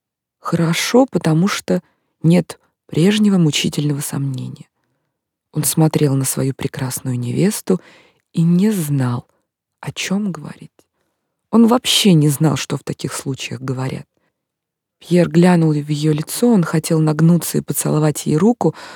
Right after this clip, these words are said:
но она быстрым и грубым движением перехватила его губы. «Теперь уже поздно», думал он. «Да, и я люблю ее».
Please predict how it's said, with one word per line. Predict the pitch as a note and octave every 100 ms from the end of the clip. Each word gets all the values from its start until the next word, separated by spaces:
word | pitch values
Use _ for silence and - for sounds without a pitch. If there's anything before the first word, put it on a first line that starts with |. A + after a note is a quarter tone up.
| - - - _ -
но | G#3
она | A#3 C4
быстрым | G3+ G#3+ - - E3 D#3+
и | D#3+ D3 D3+ -
грубым | D3+ D3+ C#3 C3 C3
движением | C3 C3+ C3 E3 F#3 D#3+ C#3+
перехватила | C#3+ C3+ - C3+ - D3
его | C3+ C3
губы. | C3 C#3 C#3 C3 C3+ _ _ _ _ _ _ _ _ _ _
«Теперь | - A3 A#3
уже | A3+
поздно», | A#3 B3 C4 G3+ D3
думал | D3 C#3 C3+
он. | C3+ C3+ _ _ _ _
«Да, | - D3+ E3+ G#3 _ _ _ _ _ _ _ _ _
и | -
я | D#3 A#3
люблю | F#3 C3+ C#3
ее». | C#3 C3+ C#3